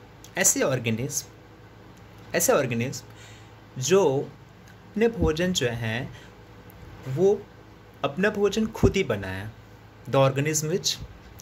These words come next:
prepare their own food, they are known as autotropic nutri-, they are called autotrophs। तो autotrophs होते हैं, इसका मतलब अपना भोजन खुद ही बनाते हैं, self बनाते हैं। वो कौन होते हैं? वो हमारे सारे जो है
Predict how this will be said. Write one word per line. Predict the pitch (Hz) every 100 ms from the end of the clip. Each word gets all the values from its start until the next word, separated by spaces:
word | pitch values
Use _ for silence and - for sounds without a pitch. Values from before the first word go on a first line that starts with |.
| - - -
prepare | 180 180 208 202
their | 190 208 - 143
own | 147 143
food, | 135 92 95 - - - - - - - - - - - - - -
they | 120 120
are |
known | 117 120 117 135
as | 151
autotropic | 143 185 196 202 214
nutri-, | 202 202 190 - - 117
they | 123 135
are | 135
called | 131 -
autotrophs। | 131 170 165 143 120 - - - - - - - - - - - - -
तो | 151 - 151
autotrophs | 165 233 233 196 202 226
होते | 220 220
हैं, | 214 214 214 233 - -
इसका | - -
मतलब | 156 151 156
अपना | 139 147
भोजन | 143 147 143
खुद | 156 202 220
ही |
बनाते | 226 220 214 208 202
हैं, | 196 196
self | - 226 -
बनाते | 208 214 214 208
हैं। | 208 202 202 - - -
वो | 135
कौन | 160 - 139 196
होते | 208 214 214 202
हैं? | 196 196 190 196 - 131 135
वो | 139 180
हमारे | 165 156 139 139 156
सारे | 143 123 131 135
जो | 131
है | 131 170